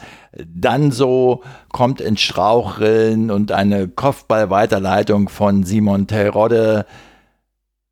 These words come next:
erreicht Guirassy. Der hat eine gute Schuss-Chance am Strafraumrand, zieht auch ab,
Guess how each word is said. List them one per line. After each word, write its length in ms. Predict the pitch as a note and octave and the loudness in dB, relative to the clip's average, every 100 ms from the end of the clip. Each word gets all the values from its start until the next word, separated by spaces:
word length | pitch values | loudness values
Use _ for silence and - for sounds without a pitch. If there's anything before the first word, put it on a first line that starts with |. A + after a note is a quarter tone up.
| _ | _
erreicht 800 | A#2 A2+ A#2+ B2 C3+ B2+ - A#2 | -2 0 0 0 0 -2 -8 -2
Guirassy. 720 | C#3+ C#3+ C3+ - D#3+ E3+ D#3 | 0 2 0 -2 -2 0 2
Der 180 | A2 G#2+ | 2 0
hat 200 | C#3 C3 | 0 0
eine 340 | A#2 B2 A#2+ | 0 2 0
gute 380 | G#2+ D3 E3+ C#3 | 0 0 0 0
Schuss-Chance 680 | - F3+ - D3+ C#3+ C3 - | 0 0 0 -2 -2 -2 -2
am 140 | B2 | -2
Strafraumrand, 1040 | - - G#2+ C#3 B2+ B2+ A#2 B2+ B2+ - - | -4 -4 -2 0 0 -2 0 0 0 -6 -8
zieht 340 | - D#3+ - | -2 -2 0
auch 140 | G#2+ | -2
ab, 380 | - C3+ - - | 0 -2 -2 -6